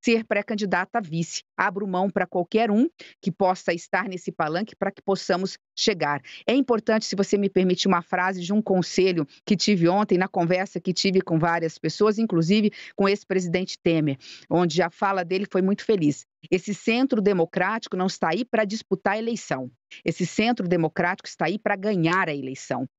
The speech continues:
o que significa, qual é o recado do ex-presidente Temer. Nós temos que escolher o melhor nome para cabeça de chapa e para vice. Com isso, nós temos que ser altruístas, deixar os nossos interesses pessoais ou partidários de lado, porque, repito, o que está em jogo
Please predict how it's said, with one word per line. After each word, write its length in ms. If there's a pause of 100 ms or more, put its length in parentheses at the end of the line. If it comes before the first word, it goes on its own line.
(140)
o 80
que 80
significa, 680
qual 160
é 100
o 40
recado 520
do 120
ex-presidente 680
Temer. 340 (240)
Nós 200
temos 240
que 80
escolher 480
o 160
melhor 420
nome 440 (320)
para 200
cabeça 420
de 60
chapa 340
e 20
para 180
vice. 420 (220)
Com 140
isso, 220
nós 180
temos 220
que 100
ser 240
altruístas, 800 (180)
deixar 400
os 100
nossos 380
interesses 460
pessoais 500
ou 80
partidários 600
de 100
lado, 400 (180)
porque, 200
repito, 380
o 40
que 80
está 260
em 120
jogo 420